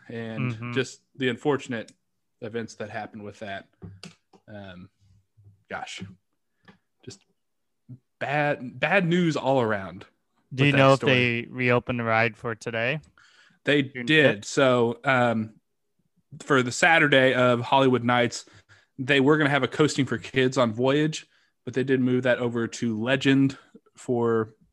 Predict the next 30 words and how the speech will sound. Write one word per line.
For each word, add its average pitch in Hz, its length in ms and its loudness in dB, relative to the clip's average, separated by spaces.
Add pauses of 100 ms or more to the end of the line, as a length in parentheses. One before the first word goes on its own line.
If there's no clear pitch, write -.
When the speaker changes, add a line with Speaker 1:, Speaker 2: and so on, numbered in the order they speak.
(360)
Speaker 1:
however 120 260 -2
long 120 180 0
they 117 80 0
were 107 60 0
doing 117 220 -2
that. 117 280 -2 (420)
And 117 300 -4 (200)
Voyage 135 460 0
opened 117 380 -6
late, 117 380 -2
but 110 140 -8
it 107 140 -12
did 113 220 -4
reopen. 104 680 -8 (560)
And 104 440 -8 (520)
as 131 160 0
I'm 127 100 0
watching 120 300 0
social 117 320 -2
media 110 260 -2
now, 123 380 0 (340)
you 131 80 0
have 135 160 2
a 113 400 -4 (300)
full 143 320 2
queue 113 260 -2
line 92 420 -8
of 107 340 -8
coaster 117 320 -6
nerds 110 420 -10